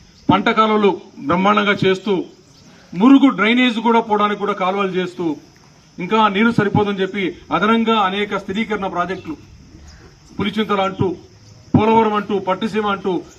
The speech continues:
అనేక రకాల ప్రాజెక్టులు తీసుకొస్తూ ఇంకా ఈరోజు కొండవీటి వాగు వెడల్పు అంటూ ఇంకా రకరకాల కార్యక్రమాలు చేసుకుంటూ వస్తూ ఈ ప్రాంతాన్ని ఎందుకు నిర్లక్ష్యం వహిస్తున్నారనేది ఒక సూటిగా ప్రశ్నించడం కోసం అని చెప్పి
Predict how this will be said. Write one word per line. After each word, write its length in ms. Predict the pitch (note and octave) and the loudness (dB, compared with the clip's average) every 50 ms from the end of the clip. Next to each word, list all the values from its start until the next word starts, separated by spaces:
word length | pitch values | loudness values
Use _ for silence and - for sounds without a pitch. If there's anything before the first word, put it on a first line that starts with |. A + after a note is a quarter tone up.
| - E3 | -10 -6
అనేక 220 | F3+ G3+ G#3 G3+ | -4 -4 -2 -2
రకాల 280 | F#3+ F#3+ F#3 G3+ G3+ G3+ | -2 -4 -2 0 -2 -2
ప్రాజెక్టులు 420 | - F#3 F#3 F3+ F3+ - F3+ D#3+ | 0 -2 -4 -4 -6 -8 -8 -8
తీసుకొస్తూ 580 | E3 D#3+ - - F3 D#3 - - F3 D#3+ D3 - - - - - - - - - - - | -8 -8 -6 -6 -6 -6 -6 -4 -4 -4 -4 -6 -8 -18 -20 -20 -20 -20 -20 -20 -10 -8
ఇంకా 260 | D3 E3 - F#3+ G3 F#3+ | -8 -6 -4 -2 -2 -2
ఈరోజు 400 | F3 F3 E3+ F3+ F#3 F#3 F3 F3+ | 0 0 -2 -2 -2 -2 -4 -6
కొండవీటి 500 | F3+ E3+ F3 E3+ F#3 F3+ F3+ F3 E3 E3+ | -6 -6 -4 -4 -2 -2 -2 -4 -2 -2
వాగు 240 | E3+ E3+ E3+ D#3+ | -2 -2 -2 -2
వెడల్పు 300 | D#3+ D#3+ F#3 F#3 F3+ F3 | -4 -4 -4 -4 -6 -6
అంటూ 260 | E3+ D#3 - E3 D#3+ - - - - - | -10 -10 -6 -8 -8 -8 -10 -18 -14 -6
ఇంకా 140 | F#3+ G#3+ | -4 -2
రకరకాల 420 | G3+ F#3+ F#3 F#3+ G3+ G3 A3 A3 G#3 | -2 -2 -2 -4 -4 -2 -2 -2 -2
కార్యక్రమాలు 440 | F#3+ F#3+ F3+ F#3 F3+ F3+ F3+ E3+ D#3+ | -2 -4 -6 -4 -6 -6 -6 -6 -6
చేసుకుంటూ 360 | D#3+ D#3 - E3+ D3 D#3 D3+ | -8 -8 -8 -12 -8 -6 -6
వస్తూ 300 | D3 - - D#3+ D3 C3+ - - - - - | -6 -6 -6 -8 -8 -8 -8 -14 -20 -16 -10
ఈ 100 | D#3 F3+ | -8 -8
ప్రాంతాన్ని 580 | F3 - E3 E3 G3+ F3+ A3 G#3+ G#3+ G3+ F3 D3+ | -6 -4 -2 -4 -4 -2 -4 -6 -6 -4 -6 -6
ఎందుకు 520 | D#3+ F#3 G3+ A#3+ A#3+ - A#3+ A3+ F#3+ D#3 - - - - D#3+ D#3+ D#3 D3+ C3+ - - - - - - - - | -6 -4 -2 -4 -4 -2 -2 -2 -2 -2 -6 -8 -18 -16 -16 -16 -16 -16 -18 -20 -20 -20 -20 -20 -20 -12 -4
నిర్లక్ష్యం 500 | E3+ G3 A3+ A#3 B3 B3 A#3+ - A#3+ G#3+ | 2 2 4 4 4 4 4 2 2 2
వహిస్తున్నారనేది 680 | G3 G3 G3+ G3+ - - G3 F#3+ F#3 F3+ F3+ F#3+ F#3+ G3 | 2 2 0 2 0 0 0 0 -2 -2 -2 -2 -4 -2
ఒక 180 | E3+ E3 D#3 | -4 -4 -4
సూటిగా 320 | - G3 G#3 G#3 G#3 F#3 F#3+ | -2 -4 -2 -2 -2 -2 -2
ప్రశ్నించడం 500 | - E3 D#3+ D#3 F#3+ F3+ - F3 E3+ D#3 | -2 -2 -4 -4 -8 -10 -10 -10 -10 -8
కోసం 220 | D#3+ D#3 D3+ D#3 | -8 -10 -8 -8
అని 120 | D3+ C#3+ C#3+ | -10 -8 -8
చెప్పి 280 | D3 - E3+ D#3+ C#3+ | -8 -6 -6 -6 -6